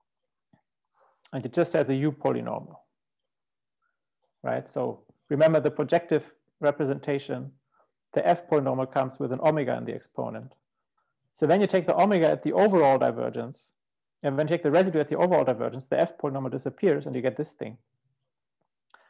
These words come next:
And now when you compute the residue of a U V subgraph,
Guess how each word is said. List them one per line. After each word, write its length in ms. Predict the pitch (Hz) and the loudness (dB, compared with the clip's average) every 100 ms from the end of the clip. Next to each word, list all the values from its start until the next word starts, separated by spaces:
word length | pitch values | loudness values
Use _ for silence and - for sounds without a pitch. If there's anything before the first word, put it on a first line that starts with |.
| _ _ _ - | _ _ _ -4
And 100 | 139 | 4
now 100 | 160 | 4
when 100 | 175 | 4
you 80 | 160 | 2
compute 280 | 156 175 | 0 0
the 100 | 160 | 2
residue 640 | 143 160 165 - 135 127 151 _ _ _ _ _ | 4 4 2 -2 -2 -2 -6 _ _ _ _ _
of 160 | 147 147 | -6 -2
a 60 | |
U 140 | 143 139 | 0 0
V 140 | 196 | -2
subgraph, 580 | 202 143 - 117 107 | -2 -6 -4 -2 -2